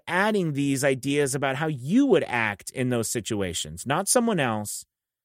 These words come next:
not a random figure to, um, separated from, from everyone and just floating there in, in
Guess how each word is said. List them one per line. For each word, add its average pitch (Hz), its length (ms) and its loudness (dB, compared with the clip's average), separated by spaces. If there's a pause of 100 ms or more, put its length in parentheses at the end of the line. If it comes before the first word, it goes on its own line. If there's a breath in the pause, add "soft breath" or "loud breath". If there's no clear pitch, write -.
(360)
not 139 240 2
a 175 80 4
random 160 360 0
figure 151 420 0
to, 123 180 0 (420)
um, 120 280 2
separated 135 640 0
from, 120 320 -4 (300)
from 143 180 -2
everyone 131 640 0
and 110 200 -4
just 117 280 -6
floating 139 500 0
there 120 220 0
in, 110 160 -4
in 107 300 -4